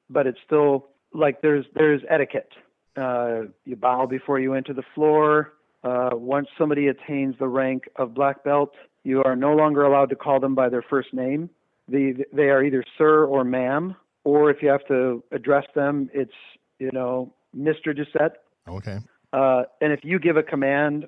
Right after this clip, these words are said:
Speaker 1: or an instruction or some helpful advice to a lower rank, uh, they have to say, "Oh, yes, sir. Yes, sir. Thank you, sir." Uh, but if you say, "Okay, do you understand?" If they say, "Yeah,"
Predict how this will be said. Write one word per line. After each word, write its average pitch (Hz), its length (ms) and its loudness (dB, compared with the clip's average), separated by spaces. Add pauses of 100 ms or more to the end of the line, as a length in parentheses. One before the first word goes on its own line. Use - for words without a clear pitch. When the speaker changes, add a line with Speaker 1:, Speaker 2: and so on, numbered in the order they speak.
Speaker 1:
or 135 280 2 (120)
an 131 100 -8
instruction 139 640 -4
or 131 160 -2
some 123 120 -10
helpful 135 320 -4
advice 127 340 -2 (100)
to 127 140 -4
a - 20 -2
lower 131 280 -2
rank, 127 400 -6 (680)
uh, 127 400 2
they 139 160 0
have 147 160 2
to 135 160 -16
say, 139 300 4
"Oh, 160 140 4
yes, 160 280 2
sir. 101 220 -8 (160)
Yes, 127 180 -6
sir. 104 140 -14
Thank 190 200 2
you, 127 120 -4
sir." - 180 -20 (200)
Uh, 135 180 4
but 139 120 2
if 147 100 -2
you 214 180 0
say, 143 260 4
"Okay, 175 280 0
do 135 100 -4
you 156 80 4
understand?" 170 520 -2
If - 100 -10
they 165 140 2
say, 135 380 0
"Yeah," 147 520 4